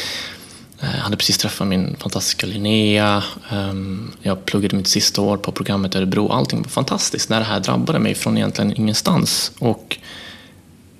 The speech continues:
jag fick veta då att det var på grund av de elaka handlingar och kommentarer som, som hade skett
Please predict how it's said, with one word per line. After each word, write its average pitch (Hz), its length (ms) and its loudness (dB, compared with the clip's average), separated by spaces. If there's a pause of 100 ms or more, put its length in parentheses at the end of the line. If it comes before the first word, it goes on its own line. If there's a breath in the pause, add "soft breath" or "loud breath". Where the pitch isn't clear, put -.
(120)
jag 123 100 2
fick 131 160 2
veta 127 300 4
då 113 120 6
att - 140 -2
det 113 60 2
var 127 200 2
på - 140 -2
grund 123 360 4
av 123 400 2 (500)
de 113 380 2 (360)
elaka 113 540 0
handlingar 117 440 2
och 107 100 0
kommentarer 113 540 2
som, - 440 0
som 110 200 0
hade 107 180 2
skett - 580 0